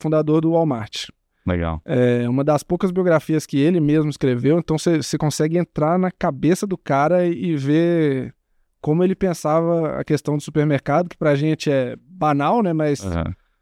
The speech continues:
Speaker 1: lá atrás não existia essas lojas que existem hoje e, e você vê como ele foi construindo aquilo. Muito, muito bom, é, esse livro. Made in America chama.
Speaker 2: Irado. Marcelo.
Speaker 1: Valeu.
Speaker 2: Obrigado.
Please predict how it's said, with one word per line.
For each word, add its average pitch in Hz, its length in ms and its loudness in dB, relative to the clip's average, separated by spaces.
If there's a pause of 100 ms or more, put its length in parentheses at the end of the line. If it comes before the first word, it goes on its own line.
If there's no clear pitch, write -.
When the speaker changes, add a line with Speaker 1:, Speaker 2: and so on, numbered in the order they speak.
(160)
Speaker 1:
lá 143 180 2
atrás 139 360 2
não 170 80 -2
existia 175 760 0
essas 139 220 -4
lojas 143 260 2
que - 60 -6
existem 151 340 -2
hoje 165 320 2 (340)
e, - 40 -14
e 147 40 -8
você - 180 0
vê 151 160 0
como 180 200 0
ele 180 80 2
foi 180 120 -4
construindo 175 360 -2
aquilo. 127 320 -4
Muito, 160 440 0
muito 170 280 0
bom, 135 300 -4 (420)
é, 131 280 0
esse - 160 -8
livro. 135 240 -8
Made 165 280 4
in 185 60 2
America 131 420 0
chama. 117 320 -2
Speaker 2:
Irado. 82 380 2 (440)
Marcelo. 90 520 -2 (360)
Speaker 1:
Valeu. 147 320 2 (160)
Speaker 2:
Obrigado. 117 800 0